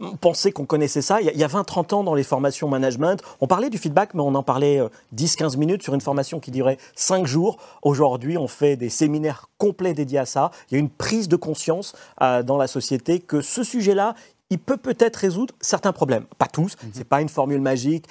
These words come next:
Speaker 1: je ne suis pas Harry Potter, mais ce petit feedback-là peut peut-être aider à résoudre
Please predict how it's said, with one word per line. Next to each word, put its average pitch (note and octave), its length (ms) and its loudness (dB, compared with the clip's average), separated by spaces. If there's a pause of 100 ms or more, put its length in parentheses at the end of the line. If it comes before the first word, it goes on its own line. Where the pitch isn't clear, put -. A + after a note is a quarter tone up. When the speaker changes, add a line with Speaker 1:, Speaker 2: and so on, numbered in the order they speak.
Speaker 1:
je - 140 -16
ne - 40 -12
suis - 80 -12
pas F#3+ 220 4
Harry D3 140 0
Potter, D3+ 340 0 (240)
mais B2+ 80 0
ce - 300 -2
petit E4 340 -2
feedback-là F#3+ 560 0
peut - 160 -8
peut-être A#3 480 0
aider F3 220 2
à F3+ 100 4
résoudre E3 340 -2